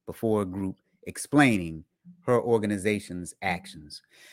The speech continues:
And let me tell you guys what she said about the audit reports. One thing they said was typically those reports are, are not released to the public.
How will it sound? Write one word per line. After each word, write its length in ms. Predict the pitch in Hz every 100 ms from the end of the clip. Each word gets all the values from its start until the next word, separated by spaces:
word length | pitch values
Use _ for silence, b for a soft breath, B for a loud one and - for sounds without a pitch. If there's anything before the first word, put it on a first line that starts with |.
| b b
And 80 | 165
let 100 | 262
me 80 | 269
tell 160 | 254
you 120 | 254 214
guys 220 | 180 175
what 100 | 160
she 120 | 170
said 280 | - 170 156
about 380 | 143 139 - -
the 140 | 117 123
audit 260 | 175 185
reports. 540 | 120 110 233 - - - _
One 200 | - 262
thing 180 | 262 165
they 100 | 143
said 260 | 131 127 113
was 160 | 117
typically 420 | - 190 190 156 139
those 320 | 139 147 123
reports 420 | 120 160 147 -
are, 280 | 117 107 107
are 140 | 107 104
not 320 | 107 139 -
released 540 | 151 143 180 170 - - _ -
to 100 | 139
the 120 | 120
public. 500 | - 170 95 76 _